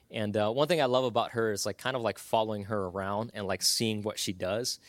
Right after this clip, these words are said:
'Cause, um, I, I'm a firm believer that, you know, a child will manifest what's deep on the inside of you already,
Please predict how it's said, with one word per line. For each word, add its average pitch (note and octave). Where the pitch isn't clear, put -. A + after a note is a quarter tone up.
'Cause, G#2+
um, G#2
I, C#3+
I'm D3
a D#3+
firm D3
believer A#2
that, G#2
you B2
know, G#2
a A#2
child D3+
will A#2
manifest A2+
what's -
deep A#2
on G#2
the G#2
inside G2+
of F#2+
you G#2
already, G2+